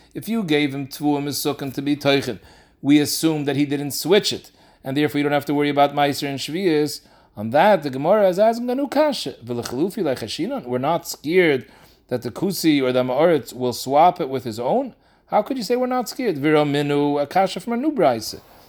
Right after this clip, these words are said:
says, "Hanoisin L'Chamoisei." My, there's a person who gives his shviger, his shviger's Amoritz, and he gives her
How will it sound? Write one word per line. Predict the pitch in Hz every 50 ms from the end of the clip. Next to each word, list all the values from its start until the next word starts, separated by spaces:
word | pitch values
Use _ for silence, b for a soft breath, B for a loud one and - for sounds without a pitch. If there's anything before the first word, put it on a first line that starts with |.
| b b
says, | - - 170 196 175 147 143 127
"Hanoisin | 127 139 139 156 185 202 - - 139 139
L'Chamoisei." | 143 - - 143 143 143 143 147 143 - - 131 117 95 - b b b b b b b b b b b
My, | - 113 123 135 143 147 156
there's | 151 147 135 135 139 139 156 156 156 165 202 208 - - 185 165 - 156 151 156 165 160 139 - 127 123 123 131 127 143
a | 131
person | - - 226 226 - - 165 151 156 156 b b b b b b b b b b _ -
who | 156 147 147 139
gives | 123 135 196 220 208 185 151 127
his | 143 160 151 139 131 127 123 131 -
shviger, | - - - 156 175 220 220 165 160 139
his | 131 120
shviger's | - - 175 196 190 185 151
Amoritz, | 160 147 143 135 117 107 107 127 165 - - - - _ _ _ _ _ _ _ _ _ _ _ _ _ _ _ _ - - _ _
and | - 123 127
he | 135 143
gives | 131 127 180 220 214 196 151
her | 175 180 175 175 170